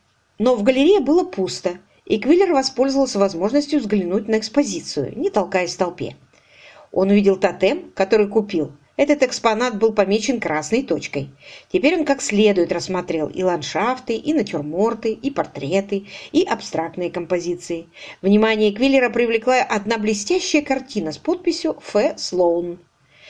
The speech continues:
Подсветка была очень удачной, и, казалось, две бабочки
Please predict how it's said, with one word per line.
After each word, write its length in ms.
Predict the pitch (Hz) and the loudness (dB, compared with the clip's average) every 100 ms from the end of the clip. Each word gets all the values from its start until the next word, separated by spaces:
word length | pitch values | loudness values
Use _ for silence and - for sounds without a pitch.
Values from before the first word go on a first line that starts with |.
| - | -6
Подсветка 440 | - 202 254 254 247 | -2 0 2 2 4
была 160 | 240 | 4
очень 260 | 240 240 269 | 4 2 2
удачной, 520 | 269 254 185 - 160 | 4 2 0 -4 -8
и, 180 | - 202 | -8 -2
казалось, 420 | 208 208 240 214 | 0 2 2 0
две 280 | 202 190 214 | 0 0 0
бабочки 680 | - 285 302 233 - 147 | 2 0 -2 -4 -6 -10